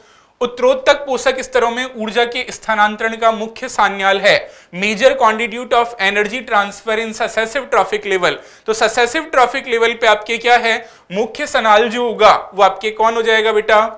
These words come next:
प्रीडेशन। प्रीडेशन के through आपके क्या है, जो भी आपके क्या है, एनर्जी का पोषक स्तरों में आपके क्या होता है, स्थानांतरण होता है।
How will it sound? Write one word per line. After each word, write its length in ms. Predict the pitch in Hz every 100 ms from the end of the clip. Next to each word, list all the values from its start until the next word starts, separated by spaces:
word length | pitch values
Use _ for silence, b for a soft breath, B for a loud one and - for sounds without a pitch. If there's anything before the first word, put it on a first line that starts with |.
| -
प्रीडेशन। 540 | 220 190 185 202 151 - b b _
प्रीडेशन 540 | 240 233 247 247 277 269
के 160 | 285
through 260 | - 277 240
आपके 300 | 220 - 226
क्या 180 | 226 240
है, 260 | 233 226 240 240 b b 160
जो 180 | 180 214
भी 140 | 240
आपके 300 | 208 - 226
क्या 180 | 220 214
है, 320 | 220 226 -
एनर्जी 420 | 196 196 214 196 226
का 120 | 226
पोषक 440 | 226 196 233 220
स्तरों 300 | - 220 202
में 120 | 202
आपके 260 | 190 - 196
क्या 160 | 208 208
होता 180 | 202
है, 220 | 196 208 B B 180
स्थानांतरण 640 | - 208 190 196 202 240
होता 200 | 233 220
है। 300 | 208 220 214